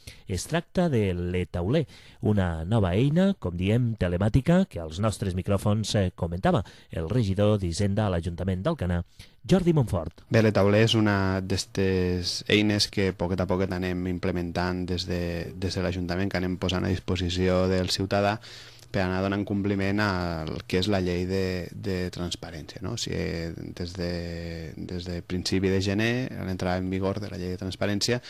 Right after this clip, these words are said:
Speaker 2: s'obliga a les administracions locals a, eh, facilitar un seguit d'informació, a fer pública un seguit d'informació de,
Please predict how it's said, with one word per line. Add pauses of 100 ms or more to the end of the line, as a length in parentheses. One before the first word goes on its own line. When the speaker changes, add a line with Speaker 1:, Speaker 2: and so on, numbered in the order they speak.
(140)
Speaker 2:
s'obliga
a
les
administracions
locals
a, (140)
eh,
facilitar
un
seguit
d'informació,
a
fer
pública
un
seguit
d'informació (600)
de,